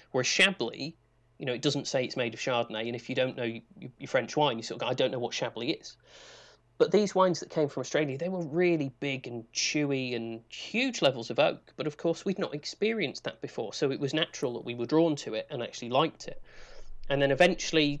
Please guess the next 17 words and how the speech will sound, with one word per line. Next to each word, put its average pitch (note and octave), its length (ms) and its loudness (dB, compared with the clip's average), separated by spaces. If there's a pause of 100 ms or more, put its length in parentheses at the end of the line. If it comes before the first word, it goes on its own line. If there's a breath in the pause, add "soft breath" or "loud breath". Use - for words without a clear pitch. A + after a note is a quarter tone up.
the, C#3 200 0
the C#3 60 4
way D3+ 200 8
that C#3+ 160 2
was C3+ 100 -6
being B2+ 220 -2
done A2+ 220 -2
changed, B2+ 480 0
again, A#2 180 -6
without A2+ 220 -8
going A#2+ 180 -8
into A#2 200 -12
too A#2+ 160 -8
much - 120 -12
detail. B2 440 -4 (420 loud breath)
And D3 120 4
suddenly, F3 540 2